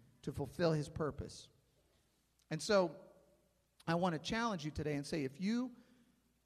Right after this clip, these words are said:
or I are going to do anything significant, anything meaningful, anything powerful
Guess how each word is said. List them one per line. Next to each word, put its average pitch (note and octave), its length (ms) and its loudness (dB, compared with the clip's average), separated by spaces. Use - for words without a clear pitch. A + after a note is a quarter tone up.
or C#3+ 240 0
I D#3+ 260 4
are C3+ 120 -2
going D3+ 240 -2
to C#3+ 60 0
do C#3+ 140 0
anything F3+ 300 -4
significant, D3 680 -8
anything D#3 400 -8
meaningful, D#3+ 460 -6
anything D3+ 420 -8
powerful E3+ 640 -4